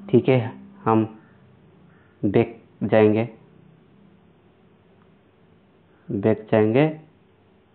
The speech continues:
यहाँ लिखेंगे।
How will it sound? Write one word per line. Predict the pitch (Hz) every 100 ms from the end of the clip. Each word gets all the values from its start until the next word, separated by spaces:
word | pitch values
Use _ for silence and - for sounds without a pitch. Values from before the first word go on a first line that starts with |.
| _ _ _ _ _ _ _ _ _ _ _ _ _ _ _ _ _ _ _ _ _ _ _ 311 _ _ _ - _ _ - _ _ -
यहाँ | 104 110
लिखेंगे। | 104 - 110 101 113